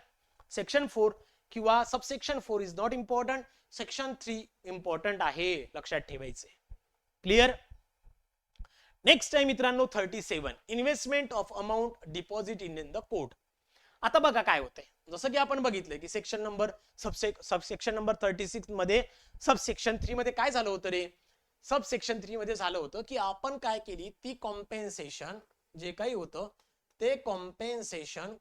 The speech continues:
कुठे जमा केलं? कोर्टमध्ये जमा केलं, बरोबर आहे. आता कोर्टमध्ये जमा केल्यानंतर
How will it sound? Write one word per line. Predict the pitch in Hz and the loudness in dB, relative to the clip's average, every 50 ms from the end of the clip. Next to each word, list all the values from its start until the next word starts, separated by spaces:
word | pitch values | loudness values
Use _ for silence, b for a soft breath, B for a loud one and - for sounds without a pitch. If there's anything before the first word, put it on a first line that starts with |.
| _ | _
कुठे | - - 247 254 | -10 -4 -4 -2
जमा | 240 247 233 233 240 | -2 -2 -2 -2 -4
केलं? | 233 233 233 220 220 220 220 220 220 220 _ _ _ _ _ _ _ _ _ | -4 -4 -4 -2 -2 -2 -2 -2 -4 -6 _ _ _ _ _ _ _ _ _
कोर्टमध्ये | 233 233 233 226 214 208 208 190 180 170 151 147 139 | 4 6 6 6 6 2 -2 -6 -8 -6 -8 -8 -10
जमा | 143 139 135 135 131 131 | -10 -12 -12 -12 -12 -12
केलं, | - 135 131 117 _ _ _ _ _ _ _ | -14 -18 -20 -20 _ _ _ _ _ _ _
बरोबर | - 165 202 226 247 226 | -6 -6 -4 -2 -2 -2
आहे. | 160 - - _ _ b b b b b b b b | -2 -4 -8 _ _ b b b b b b b b
आता | 220 247 302 | 0 2 2
कोर्टमध्ये | 285 - - _ 233 240 262 294 302 277 294 320 311 311 320 330 | 2 0 -2 _ -4 -2 -2 -2 -2 -2 -2 -2 0 0 0 -2
जमा | 285 262 277 262 262 254 254 | 0 0 0 0 0 -2 -2
केल्यानंतर | - 233 226 214 214 208 202 196 196 202 202 - 170 170 190 | -2 -4 0 2 2 2 2 0 -4 -6 -6 -4 -4 -4 -4